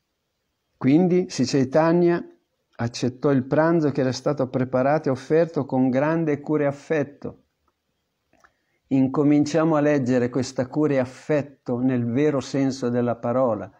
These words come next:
altrimenti non capiremo mai. Fu offerto il cibo anche ai due fratelli Rupa Goswami e Sri Vallabha.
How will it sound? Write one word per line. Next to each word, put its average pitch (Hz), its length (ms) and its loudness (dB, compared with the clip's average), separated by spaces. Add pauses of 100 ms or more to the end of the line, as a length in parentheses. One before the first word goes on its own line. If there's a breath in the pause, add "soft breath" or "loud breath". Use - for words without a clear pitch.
(320 soft breath)
altrimenti 135 880 -2 (320 loud breath)
non 147 380 2
capiremo 143 520 0
mai. 123 400 -4 (1300 soft breath)
Fu 127 140 -2
offerto 147 480 0
il 131 120 2
cibo 151 280 0
anche 143 220 0
ai 127 100 2
due 127 160 -2
fratelli 139 600 -2
Rupa 139 280 0
Goswami 123 600 0
e 190 40 -2
Sri 151 240 -2
Vallabha. 82 540 -4